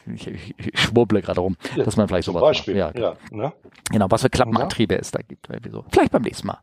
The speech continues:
Speaker 1: Schauen wir mal. So, jetzt
Speaker 2: Ja.
Speaker 1: sind wir wirklich
Speaker 2: Ja.
Speaker 1: schon bei dann eine Stunde dreißig. Wir haben, sind jetzt bei einer Stunde fünfzig, glaube ich.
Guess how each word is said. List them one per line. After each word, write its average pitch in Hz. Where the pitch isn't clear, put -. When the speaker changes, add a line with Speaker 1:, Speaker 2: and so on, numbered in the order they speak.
Speaker 1:
Schauen -
wir 50
mal. -
So, 143
jetzt 147
Speaker 2:
Ja. 120
Speaker 1:
sind 180
wir 165
wirklich 175
Speaker 2:
Ja. 175
Speaker 1:
schon 156
bei 143
dann 143
eine 151
Stunde 151
dreißig. 170
Wir 151
haben, 151
sind 160
jetzt 151
bei 135
einer 135
Stunde 123
fünfzig, 196
glaube 156
ich. -